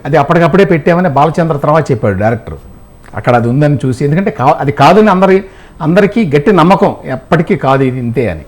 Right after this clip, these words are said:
అట్లాంటిది చివరికి బహుశా తొంభైలోనో తొంభై ఒకటిలోనో అనుకుంటాను,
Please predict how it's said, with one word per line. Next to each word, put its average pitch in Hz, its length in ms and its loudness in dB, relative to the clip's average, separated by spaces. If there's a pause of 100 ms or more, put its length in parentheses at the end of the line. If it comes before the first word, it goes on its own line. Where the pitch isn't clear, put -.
(680)
అట్లాంటిది 180 540 0
చివరికి 165 680 0 (880)
బహుశా 135 300 0
తొంభైలోనో 180 640 2
తొంభై 156 280 -2
ఒకటిలోనో 143 340 -4
అనుకుంటాను, 147 640 -4